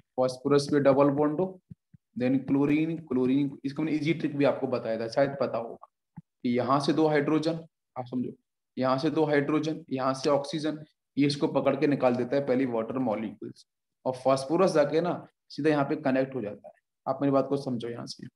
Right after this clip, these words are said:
ये जाके यहाँ से connect होगा, ठीक है। Then उसके बाद क्या होगा, पूरी बात समझना। फिर वहां से आपका जो तीन सीएल जो दिख रहे हैं ना,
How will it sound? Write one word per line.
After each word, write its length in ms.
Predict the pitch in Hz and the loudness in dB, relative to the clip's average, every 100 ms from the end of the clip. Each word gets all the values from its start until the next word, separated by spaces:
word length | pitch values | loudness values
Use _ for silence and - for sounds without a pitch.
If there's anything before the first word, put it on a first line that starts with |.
| _ _ _ _ 151 | _ _ _ _ 4
ये 60 | |
जाके 220 | 147 160 | 6 8
यहाँ 160 | 165 156 | 8 8
से 100 | 165 | 6
connect 380 | 165 127 120 123 | 6 4 4 2
होगा, 180 | 101 110 | 0 2
ठीक 200 | 151 135 | 2 0
है। 200 | 123 - _ _ - | -2 -8 _ _ 2
Then 200 | 139 160 | 6 8
उसके 240 | 151 151 175 | 8 8 8
बाद 220 | 165 165 | 8 8
क्या 100 | 165 | 6
होगा, 240 | 127 117 151 - _ - | 6 4 0 -6 _ -4
पूरी 140 | 147 | 0
बात 140 | 147 143 | 2 2
समझना। 340 | 147 139 110 113 - _ _ - | 2 0 -2 -6 -16 _ _ -4
फिर 80 | 175 | 2
वहां 240 | 165 151 151 | 4 4 2
से 140 | 165 | 4
आपका 280 | 143 139 151 | 4 4 0
जो 100 | 160 156 | 0 -2
तीन 280 | 156 175 185 | -2 0 -2
सीएल 300 | 185 151 135 | 0 2 2
जो 100 | 131 | 0
दिख 120 | 117 | -4
रहे 120 | 113 | -8
हैं 80 | 123 | -8
ना, 140 | 139 | -8